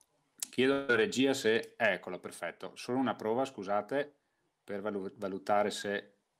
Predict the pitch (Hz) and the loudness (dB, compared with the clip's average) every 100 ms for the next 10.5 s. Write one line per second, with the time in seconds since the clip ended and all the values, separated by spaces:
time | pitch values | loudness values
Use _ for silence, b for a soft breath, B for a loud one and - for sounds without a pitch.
0 | - 95 95 95 - 95 95 95 90 85 | -16 -10 -6 -6 -6 -2 -2 -2 -6 -10
1 | - - _ _ _ _ _ 98 98 101 | -14 -20 _ _ _ _ _ -8 -6 -6
2 | 90 - 107 - 131 113 117 131 123 117 | -8 -4 -4 0 0 2 0 0 2 2
3 | 117 107 123 117 113 107 98 107 101 117 | 2 0 -2 0 2 2 0 -2 -2 -2
4 | 104 104 113 - 101 107 b b b - | -2 -2 -2 0 -2 -4 b b b -10
5 | 101 104 101 120 107 101 110 104 101 98 | -4 0 0 0 -2 -2 -2 -2 -2 0
6 | 98 110 95 95 95 101 98 - 90 87 | 2 2 -2 -2 -4 -2 -4 -6 -10 -8
7 | 87 90 - _ _ _ _ _ _ _ | -10 -12 -14 _ _ _ _ _ _ _
8 | - - 104 98 110 104 101 101 98 104 | -10 -2 0 0 -2 -4 -4 -6 0 2
9 | 101 101 104 98 92 87 - 90 90 - | 4 0 -2 -4 -2 -4 -6 -8 -8 -8
10 | 98 85 82 117 131 | -8 -8 -6 -8 -10